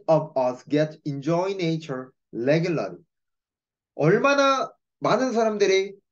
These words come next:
규칙적으로 즐길까? 어, 그 말은 대답이 중요하죠. 점점 더 그러지 않을 것이니까. 좋은 건데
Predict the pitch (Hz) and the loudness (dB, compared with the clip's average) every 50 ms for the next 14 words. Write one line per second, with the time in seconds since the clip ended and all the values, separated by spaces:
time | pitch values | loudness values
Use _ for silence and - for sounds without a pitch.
0 | _ _ _ _ - 160 151 151 - - 190 165 165 156 - 147 135 131 147 147 | _ _ _ _ -8 -8 -8 -8 -6 -6 -4 -2 -2 -4 -4 -6 -4 -2 -2 0
1 | 156 202 170 - - - _ _ - - 107 101 98 101 - _ - 156 156 170 | 2 2 0 0 -2 -10 _ _ -20 -18 -18 -18 -20 -20 -16 _ -2 2 4 4
2 | 175 214 240 247 - - _ _ _ _ - 147 143 180 185 170 165 - 139 135 | 6 4 2 0 -4 -10 _ _ _ _ -4 -2 0 2 2 0 -2 -4 -4 -4
3 | 131 123 120 165 196 208 - _ _ _ _ _ _ _ _ _ _ _ _ _ | -4 -4 -2 -4 -6 -6 -8 _ _ _ _ _ _ _ _ _ _ _ _ _
4 | _ _ _ _ _ _ _ _ _ _ _ _ _ _ _ _ _ - 127 120 | _ _ _ _ _ _ _ _ _ _ _ _ _ _ _ _ _ -14 -12 -8
5 | 127 135 135 147 185 214 226 - - - _ - - 131 151 160 123 101 113 - | -8 -6 0 2 2 2 2 0 -6 -18 _ -10 -6 -4 -2 -2 -2 -4 -6 -14
6 | - - 107 - _ _ - _ _ - - 185 226 277 294 285 247 165 110 101 | -16 -18 -20 -20 _ _ -20 _ _ -4 0 2 4 4 4 4 2 -2 -2 -4
7 | - - | -10 -14